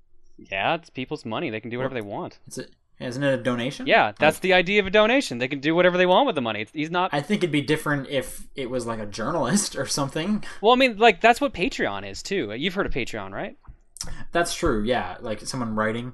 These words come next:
Speaker 2: sure. That's, yeah, exactly, Patreon. Um,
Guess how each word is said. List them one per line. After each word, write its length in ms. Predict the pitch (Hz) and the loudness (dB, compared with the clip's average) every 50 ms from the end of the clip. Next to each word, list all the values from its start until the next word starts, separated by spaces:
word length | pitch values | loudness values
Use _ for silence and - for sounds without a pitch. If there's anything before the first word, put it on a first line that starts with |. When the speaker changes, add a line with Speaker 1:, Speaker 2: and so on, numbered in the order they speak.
| - - _ | -16 -18 _
Speaker 2:
sure. 420 | - - 143 117 98 101 104 - - - | -8 -4 -2 -2 -2 -4 -8 -12 -14 -12
That's, 220 | - 120 - - - | -10 -10 -10 -8 -6
yeah, 180 | 147 113 - 107 | -6 -6 -4 -6
exactly, 340 | 110 117 110 101 101 101 | -6 -6 -6 -6 -8 -10
Patreon. 480 | 92 110 104 - - 98 98 101 101 - - _ - - - - - - - - - - | -12 -12 -12 -10 -10 -14 -14 -14 -16 -18 -20 _ -20 -20 -20 -20 -20 -16 -16 -16 -12 -2
Um, 440 | 139 143 151 151 147 147 147 135 - | 0 0 2 2 0 -2 -2 -4 -8